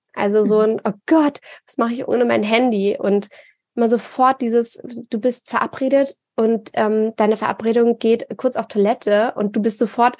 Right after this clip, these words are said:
Speaker 1: „Okay, okay, ich kann hier nicht
Speaker 2: Ja.
Speaker 1: einfach sitzen und durch die Gegend
Speaker 2: Ja.
Speaker 1: gucken und mir die anderen Menschen“, sondern du, du, und das passiert so automatisch. Und es ist so schade, weil wir uns oft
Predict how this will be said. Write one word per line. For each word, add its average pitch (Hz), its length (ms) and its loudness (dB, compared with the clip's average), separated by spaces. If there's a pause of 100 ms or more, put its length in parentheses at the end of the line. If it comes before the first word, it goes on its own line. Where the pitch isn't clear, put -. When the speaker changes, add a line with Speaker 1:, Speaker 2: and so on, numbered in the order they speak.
(320)
Speaker 1:
„Okay, 240 340 2 (200)
okay, 269 380 2
ich - 120 -6
kann 277 160 2
hier 285 100 6
nicht 285 120 0
Speaker 2:
Ja. 285 60 2
Speaker 1:
einfach 277 180 -2
sitzen 247 460 -4
und 233 220 0
durch 247 100 0
die 240 100 -2
Gegend 277 200 0
Speaker 2:
Ja. - 60 -16
Speaker 1:
gucken 220 380 -2
und 226 300 -2
mir 226 160 0
die 220 100 0
anderen 233 240 0
Menschen“, 233 260 -2
sondern 214 260 0
du, 214 180 -2
du, 208 180 -8 (220)
und 220 120 -2
das 233 100 -6
passiert 254 340 -6
so 285 100 2
automatisch. 254 920 -2 (480)
Und 220 340 2
es 220 160 -2
ist 294 140 0
so - 140 -6
schade, 233 520 -4
weil 208 140 0
wir 214 160 0
uns 226 200 -2
oft - 360 -4